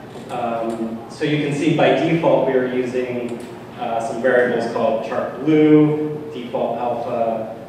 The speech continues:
uh, chart green, chart red, et cetera. If I change all those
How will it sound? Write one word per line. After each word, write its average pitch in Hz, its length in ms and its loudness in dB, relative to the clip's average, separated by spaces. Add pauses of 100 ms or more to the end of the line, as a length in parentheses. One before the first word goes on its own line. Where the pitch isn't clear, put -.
(140)
uh, 104 340 -8
chart 101 260 -4
green, 117 480 -4
chart 104 260 -4
red, 104 480 -4
et - 220 -14
cetera. - 420 -8 (1040)
If 156 100 -10
I 160 140 4
change 208 420 2
all - 260 4
those - 520 -4